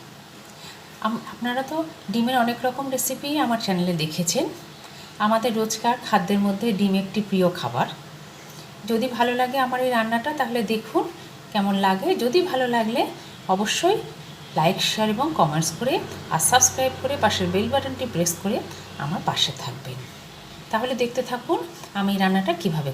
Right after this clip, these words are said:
করি। আফগানি এগ কারি করবো বলে প্রথমেই আমি ডিম সেদ্ধ করে ডিমগুলোকে দেখুন কেটে কেটে নিয়েছি,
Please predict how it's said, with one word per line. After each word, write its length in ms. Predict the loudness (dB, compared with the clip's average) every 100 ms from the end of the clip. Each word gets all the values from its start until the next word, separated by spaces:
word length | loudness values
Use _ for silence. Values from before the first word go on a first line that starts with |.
| -4
করি। 220 | -6 -6 -10 -16 -16 -18 -14 -6
আফগানি 440 | -4 -4 -4 -4
এগ 180 | -4 -6 -6
কারি 160 | -6 -6
করবো 200 | -6 -4
বলে 300 | -4 -2 0 -2 -4 -14 -10
প্রথমেই 380 | -10 -10 -8 -4
আমি 220 | -4 -2 -4 -4 -16 -20 -20 -20 -20 -20 -20 -10
ডিম 160 | -6 -4 -4
সেদ্ধ 200 | -4 -4 -4
করে 180 | -4 -2
ডিমগুলোকে 560 | 0 0 0 -2 -4 -4
দেখুন 320 | -4 -2 -2 -2 -14 -20 -20 -12
কেটে 160 | -12
কেটে 240 | -10 -12 -10
নিয়েছি, 420 | -10 -8 -8